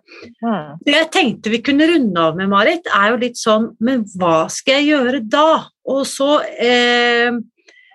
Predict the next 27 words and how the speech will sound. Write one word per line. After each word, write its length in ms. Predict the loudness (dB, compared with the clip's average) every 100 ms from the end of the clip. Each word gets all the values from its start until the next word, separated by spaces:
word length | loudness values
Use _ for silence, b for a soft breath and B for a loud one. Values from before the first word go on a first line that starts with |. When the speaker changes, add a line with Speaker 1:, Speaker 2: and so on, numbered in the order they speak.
| b b -16
Speaker 2:
for 420 | -12 -2 2 2 0 0
å 100 | 2
gjøre 500 | 4 4 4 2 -2
de 100 | -2
kloke 520 | -4 -2 0 0 -2 0
valgene 480 | 0 0 -2 -2
når 220 | 0 2 2
jeg 60 |
er 240 | 2 0 -2
i 40 |
butikken. 480 | -6 -8 -8 -4 -2
Jeg 120 | 0
kan 140 | 0
jo 60 | 0
bare 200 | 2 2
da 120 | 2
minne 540 | 2 2 0 0 -4 -4
om, 300 | -4 -4 -4
ikke 100 | -4
sant, 280 | -4 -4 -8 -6
i 100 | -4
Spis 340 | -2 -2 -2
deg 160 | -2 -2
fri 160 | 0 0
så 140 | -2
sier 260 | -2 -2 -2
vi, 180 | -4